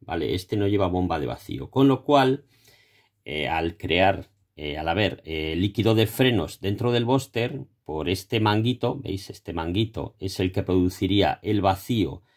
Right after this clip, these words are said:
para que funcionara el servofreno, por aquí, que solo debería succionar aire, pues entraría también líquido de frenos, pasaría por este manguito que llega por la parte de atrás hasta aquí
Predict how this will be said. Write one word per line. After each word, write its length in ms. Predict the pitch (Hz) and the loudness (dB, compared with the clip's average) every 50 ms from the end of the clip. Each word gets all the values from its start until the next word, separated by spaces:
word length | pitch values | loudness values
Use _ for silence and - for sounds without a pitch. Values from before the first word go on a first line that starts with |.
| _ _ _ _ _ _ | _ _ _ _ _ _
para 200 | 87 92 98 92 | -2 0 0 0
que 80 | 98 | -2
funcionara 760 | 90 - 87 80 73 - - 80 87 101 104 92 73 64 - - | -4 -4 -6 -8 -8 -8 -6 -2 0 2 2 2 0 -2 -4 -8
el 220 | - 76 71 69 | -10 -10 -10 -10
servofreno, 880 | - - - 110 120 120 127 113 - - 135 131 123 123 127 139 143 - | -8 -4 -2 0 2 2 2 0 0 0 0 2 2 2 0 -2 -2 -6
por 160 | _ 87 82 67 | _ -8 -8 -8
aquí, 300 | - - - 127 107 - | -8 -6 -6 -6 -6 -6
que 100 | 113 - | -8 -12
solo 240 | - - 101 98 | -6 -4 -2 0
debería 640 | 95 95 90 95 98 90 98 98 98 92 85 76 - | 0 2 2 2 2 2 2 4 4 4 4 4 2
succionar 720 | - - - 90 - - - 82 87 95 90 87 - - - | -2 -6 -6 -6 -6 -6 -8 -6 -2 -2 -2 -2 -2 -4 -2
aire, 520 | 113 135 143 143 127 131 147 156 180 - _ _ _ _ _ _ _ | 0 2 4 4 4 4 2 0 -2 -6 _ _ _ _ _ _ _
pues 180 | 135 135 - | -4 -2 0
entraría 540 | - 120 101 - - 87 87 95 98 98 95 | -2 -2 -2 0 -2 0 2 2 2 2 2
también 340 | - 98 95 107 113 113 98 | 2 2 2 4 4 4 4
líquido 320 | 90 92 - - 85 95 | 2 2 0 0 0 0
de 140 | 98 104 107 | 0 0 0
frenos, 480 | - - 135 135 131 131 143 170 - - _ _ _ | 0 0 2 2 2 2 2 0 -4 -10 _ _ _
pasaría 580 | 87 82 - - - 76 - 80 82 80 - - | -4 -4 -4 -6 -8 -8 -6 -4 -4 -4 -4 -4
por 180 | - 76 76 | -6 -8 -8
este 220 | 80 - - - 95 | -8 -8 -6 -4 -2
manguito 640 | 101 104 107 110 123 127 127 - 135 - - - _ _ | -2 0 0 0 0 0 0 0 -2 -2 -2 -6 _ _
que 160 | - 101 92 | -2 -2 0
llega 320 | 87 87 76 69 - - | 0 -2 -4 -6 -10 -12
por 100 | _ - | _ -10
la 140 | 76 76 - | -10 -8 -6
parte 240 | - 101 92 - 117 | -4 -4 -4 -2 -2
de 80 | 104 | -2
atrás 280 | 104 - 127 139 135 - | -2 0 -2 -2 0 -2
hasta 240 | 139 135 - - 107 | -4 -4 -4 -4 -6
aquí 340 | 90 - - 76 73 - | -6 -6 -10 -14 -14 -16